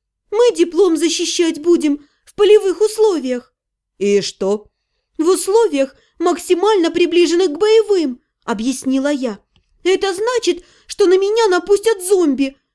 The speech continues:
а я должна буду от них защищаться с помощью своего изобретения».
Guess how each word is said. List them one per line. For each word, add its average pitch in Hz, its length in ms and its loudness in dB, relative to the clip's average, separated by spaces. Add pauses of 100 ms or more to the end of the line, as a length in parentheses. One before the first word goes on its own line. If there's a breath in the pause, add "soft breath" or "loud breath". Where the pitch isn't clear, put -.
(220)
а 339 100 2
я 330 200 2
должна 330 500 0
буду 294 340 0
от 320 280 -4
них 370 180 2
защищаться 320 880 -4 (200 soft breath)
с - 100 -20
помощью 339 440 0
своего 359 380 0
изобретения». 339 840 -2